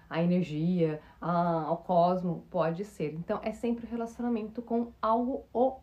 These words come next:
alguém que não seja você e o seu relacionamento com você. Então, isso é importante a gente estabelecer aqui.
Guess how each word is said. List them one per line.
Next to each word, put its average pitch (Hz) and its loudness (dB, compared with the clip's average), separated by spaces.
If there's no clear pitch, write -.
alguém 233 -2
que 240 -4
não 214 0
seja 185 -8
você 240 -8
e 254 -2
o 277 -8
seu 262 -8
relacionamento 240 -6
com 247 -6
você. 233 -8
Então, 226 -4
isso 233 -4
é 226 -2
importante 220 -8
a 208 -6
gente 190 -8
estabelecer 196 -10
aqui. - -16